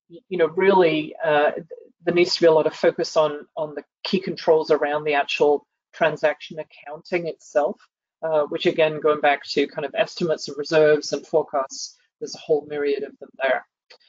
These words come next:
Uh, and the final item on this list here is the sufficiency and relevance of audit evidence. This is a new, uh, auditing standard that is coming out that is really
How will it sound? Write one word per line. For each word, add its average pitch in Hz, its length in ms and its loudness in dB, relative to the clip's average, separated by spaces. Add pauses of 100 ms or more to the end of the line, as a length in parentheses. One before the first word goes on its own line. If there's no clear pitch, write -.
(200)
Uh, 185 220 4
and 214 100 6
the 233 60 6
final 262 360 4
item 180 220 0
on 170 120 0
this 160 200 -2
list 165 300 2
here 160 260 6
is 151 320 -2
the 147 140 -4
sufficiency - 640 -4
and 151 120 -4
relevance 151 480 0
of 139 100 -20
audit 139 280 -6
evidence. 139 420 -8
This - 180 -20
is 160 120 -14
a 147 80 -6
new, 170 380 0 (420)
uh, 156 280 4
auditing 180 360 4
standard 160 460 0
that 156 100 -2
is 156 120 -8
coming 151 360 -6
out 147 300 0
that 160 100 0
is 156 180 -4
really 165 540 4